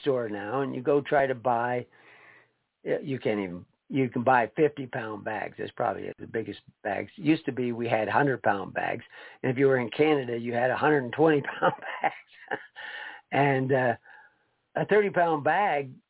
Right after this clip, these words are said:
it's gonna cost you more than sixty cents. <laughs> I can tell you that. And, uh, but it, by the time of Diocletian, a modius of wheat could cost you over a hundred thousand denarii,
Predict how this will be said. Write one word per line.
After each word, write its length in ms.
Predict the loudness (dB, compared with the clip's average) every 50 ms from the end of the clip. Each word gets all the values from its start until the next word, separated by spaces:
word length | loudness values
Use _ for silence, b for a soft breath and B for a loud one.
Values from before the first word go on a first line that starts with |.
| _ _ _ _ -12
it's 180 | -12 -12 -12 -8 -2
gonna 220 | 0 0 2 0 0
cost 340 | 2 2 2 2 0 -2 -4
you 100 | -4 0
more 220 | 2 2 2 2
than 120 | 0 -4 -4 0
sixty 460 | 0 0 0 -2 _ -4 -4 -2 -4 -4 -2
cents. 440 | 0 2 2 4 4 2 2 0 -4
<laughs> 60 | -4 -4
I 920 | -2 -2 -2 -2 -4 -4 -4 -6 -6 -6 -6 -6 -6 -6 -6 -6 -6 -6
can 200 | -6 -8 -14 -18 -10 -4
tell 160 | -2 0 0 0
you 220 | -2 -6 -6 -2
that. 460 | 0 0 0 0 -2 -4 -4 -4 -4 -4 -6 _ B B B B B B B B B B B B 0
And, 420 | 2 4 6 6 6 6 6 4 4
uh, 240 | 4 6 4 2 2 2
but 260 | 2 2 2 2 0 _ -6
it, 260 | -2 0 0 0 -2 -6 _ _ _ _ _ _ _ _ _ _ -2
by 220 | 0 2 2 4
the 120 | 2 2 2
time 400 | 2 2 2 2 2 2 2 2
of 100 | 2 2
Diocletian, 960 | 2 2 2 0 -2 -2 -2 0 0 0 -2 -2 0 0 0 0 -2 -4 -6 -12 _ _ _ _ _ _ _ _ _ _ _ _ _ -2
a 60 | 0
modius 380 | 2 2 2 2 0 0 -2 -2
of 80 | -2 0
wheat 280 | 2 2 0 0 -2 -6
could 180 | -10 -10 -6 -2
cost 280 | 2 2 2 2 0 -2 -4
you 240 | -2 -2 0 -2 -4 -8 -14 _ _ _ _ _ _ _ _ _ _ _ _ _ _ _ 2
over 220 | 2 4 4 4
a 60 | 2
hundred 380 | 4 2 2 4 2 0 0 -4 -10 _ _ _ _ _ _ 2
thousand 420 | 4 6 6 6 4 2 0 -2 -2
denarii, 520 | -2 0 0 0 0 -2 -4 -8 -12